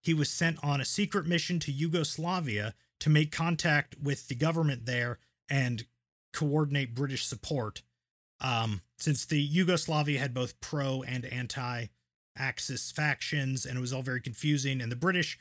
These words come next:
were having trouble figuring out what the real situation was, so they wanted to sort of send Adrian there as, like, a secret pipeline that they could figure out who was pro-British and who to support and stuff like that.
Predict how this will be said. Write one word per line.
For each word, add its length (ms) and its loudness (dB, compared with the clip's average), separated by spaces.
were 100 4
having 240 4
trouble 340 2
figuring 380 -2
out 140 -2
what 160 -4
the 60 -4
real 200 -2
situation 580 -4
was, 260 0
so 80 -4
they 100 -4
wanted 300 -4
to 60 -4
sort 200 -4
of 80 -6
send 260 -2
Adrian 440 -2
there 180 -2
as, 120 -6
like, 100 -8
a 40 -6
secret 460 -4
pipeline 680 -4
that 160 -2
they 120 2
could 160 -4
figure 320 -4
out 140 -4
who 120 -2
was 180 -2
pro-British 760 -6
and 100 -8
who 120 -4
to 60 -6
support 440 -8
and 100 -10
stuff 260 -8
like 160 -6
that. 260 -2